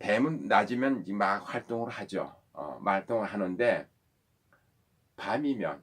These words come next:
이게 꾀리라 그럴까? 이게 이 뭉친다 이게 뭉쳐서. 그래서 수제비가 되었느니라. 뭐 이렇게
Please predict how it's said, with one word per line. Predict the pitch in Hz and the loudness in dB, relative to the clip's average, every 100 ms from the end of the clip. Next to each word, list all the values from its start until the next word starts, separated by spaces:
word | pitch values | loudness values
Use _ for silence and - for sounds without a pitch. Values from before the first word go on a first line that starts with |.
| _ | _
이게 | 80 92 | -14 0
꾀리라 | 170 160 104 85 | 4 6 4 -4
그럴까? | 82 - 139 | -4 -2 -2
이게 | 117 104 160 - _ - | 0 -2 -4 -6 _ -10
이 | 107 | -8
뭉친다 | 92 151 165 - 165 143 | -4 -2 -2 -4 -6 -6
이게 | 110 - - - | -6 -14 -20 -20
뭉쳐서. | 170 190 - - - 80 - _ _ - - - | -14 -12 -12 -14 -18 -18 -20 _ _ -20 -18 -6
그래서 | 90 87 104 104 | -6 -4 -6 -6
수제비가 | - 113 104 95 92 95 113 - _ - - - | -10 -6 -4 -2 -2 -2 -4 -6 _ -20 -20 -18
되었느니라. | 170 82 82 78 80 85 85 156 - | -10 -8 -8 -10 -10 -6 -6 -6 -10
뭐 | 123 | -8
이렇게 | 90 - 85 101 104 107 | -6 -6 -6 -2 0 0